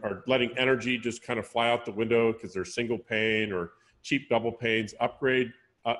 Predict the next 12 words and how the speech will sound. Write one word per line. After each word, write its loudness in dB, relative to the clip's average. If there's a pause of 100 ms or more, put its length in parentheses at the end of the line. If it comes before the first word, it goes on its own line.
upgrading 0
your 0
windows 2
might -2
make -2
sense. -4 (320)
It 0
almost 2 (140)
always 4
makes -2
sense 0
to, 0